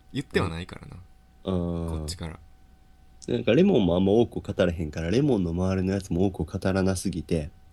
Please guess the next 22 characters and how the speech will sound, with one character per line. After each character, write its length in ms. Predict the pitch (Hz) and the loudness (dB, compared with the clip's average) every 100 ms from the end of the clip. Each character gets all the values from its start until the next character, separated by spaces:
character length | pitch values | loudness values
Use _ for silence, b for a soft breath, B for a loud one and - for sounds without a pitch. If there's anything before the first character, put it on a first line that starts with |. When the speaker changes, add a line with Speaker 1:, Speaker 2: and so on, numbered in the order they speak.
| _ - _ - - | _ -20 _ -20 -16
Speaker 1:
あ、 120 | - | -12
そ 120 | - | 0
ん 40 | 131 | 2
Speaker 2:
も 40 | |
し 100 | - | 2
か 120 | 113 | 0
し 60 | 98 | 0
て 100 | - | 4
俺 200 | 104 123 | 6 6
ら 100 | 101 | 4
の 100 | 85 | 2
放 180 | 82 95 | 0 0
送 160 | 98 | 0
は 100 | 92 | -2
聞 180 | 90 131 | 0 0
い 80 | 131 | 2
て 120 | - | 2
る 60 | 120 | 0
け 140 | 80 | 0
ど、 260 | 80 82 78 | -2 -4 -6
Speaker 1:
う 60 | 92 | -12
ん。 160 | 82 | -14